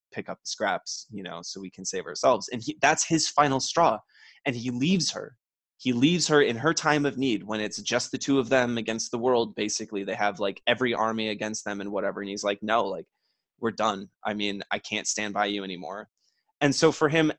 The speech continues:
after the battle, after seeing, like, like, she's just been sitting cozy in the castle, letting everyone die, and they almost lost that battle. And it would have been, like, the end of the world as they knew it. If they lost the dragons, if they lost all of those, like,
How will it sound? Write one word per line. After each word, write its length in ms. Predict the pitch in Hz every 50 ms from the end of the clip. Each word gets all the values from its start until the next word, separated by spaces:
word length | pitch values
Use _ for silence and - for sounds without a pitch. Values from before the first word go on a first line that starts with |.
| _ -
after 340 | 120 156 190 190 - 208 190
the 80 | 165 151
battle, 340 | 131 143 151 139 117 104 -
after 240 | - 139 - - 143
seeing, 560 | - - - - - 160 170 160 143 127 113 - - - _ _ _
like, 240 | - 131 117 - - _ _ _ _ _ _ _ _ _ _ _ _ _ _
like, 100 | 160 147
she's 260 | - - - 214 202 -
just 180 | 240 208 -
been 100 | - 208 185
sitting 280 | - - 196 160 175 170
cozy 320 | - 185 180 180 - 175 170
in 80 | 160
the 60 | 160
castle, 400 | 156 - 165 170 190 - - 147
letting 260 | 127 127 131 135 139 139
everyone 300 | 131 135 139 135 127 117
die, 260 | 117 117 151 151 123
and 180 | 101 98 127 123
they 100 | - - -
almost 400 | - 147 151 147 147 143 - -
lost 300 | 120 113 131 151 - - -
that 180 | 107 - - -
battle. 380 | - - 60 62 73 101 - _ - - _ _ _
And 220 | - 135 135 131 - -
it 180 | 139 135 113 117
would 160 | 127 135 123
have 220 | 127 127 101 -
been, 220 | - 123 120 113 113
like, 180 | 110 107 107 - -
the 200 | 120 - 120 113
end 160 | 110 117 117
of 100 | 113 117
the 80 | 104 110
world 260 | 110 117 110 107 113
as 140 | 110 107 -
they 100 | 107 110
knew 200 | 113 123 143 131
it. 180 | 98 80 - - _ _ _ _ _ _ _ -
If 100 | - -
they 100 | 139 175
lost 300 | 139 117 135 143 - -
the 80 | 135
dragons, 460 | - 113 110 113 117 131 139 127 113
if 100 | 117 110
they 120 | - 131 127
lost 360 | 113 107 110 113 - - -
all 160 | - 107 110 113
of 140 | 107 107
those, 460 | 101 113 113 110 107 - - - _ _
like, 200 | - 113 107 98